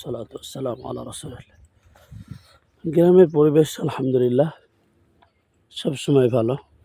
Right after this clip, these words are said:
তো যে কথা বলার জন্য ভিডিও আর কি। তো রোকিয়া, রোকিয়া সম্পর্কে এখনও অনেক মানুষ অজ্ঞাত রয়েছে, বোঝেই না রোকিয়া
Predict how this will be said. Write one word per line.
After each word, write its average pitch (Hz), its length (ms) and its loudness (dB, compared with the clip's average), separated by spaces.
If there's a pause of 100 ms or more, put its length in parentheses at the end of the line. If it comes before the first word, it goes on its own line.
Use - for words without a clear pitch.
(1900)
তো 139 100 -6 (320)
যে 135 160 0
কথা 151 260 0
বলার 127 300 2
জন্য 135 180 2 (160)
ভিডিও 123 300 0
আর 98 140 -6
কি। - 80 -18 (2250)
তো 170 60 -4 (160)
রোকিয়া, 196 440 2 (2500)
রোকিয়া 170 280 -2 (100)
সম্পর্কে 160 400 2 (120)
এখনও 160 360 2
অনেক 175 260 4 (140)
মানুষ 143 180 0 (120)
অজ্ঞাত 117 280 -6 (120)
রয়েছে, - 280 -14 (1500)
বোঝেই 147 400 0
না 156 80 2
রোকিয়া 135 360 0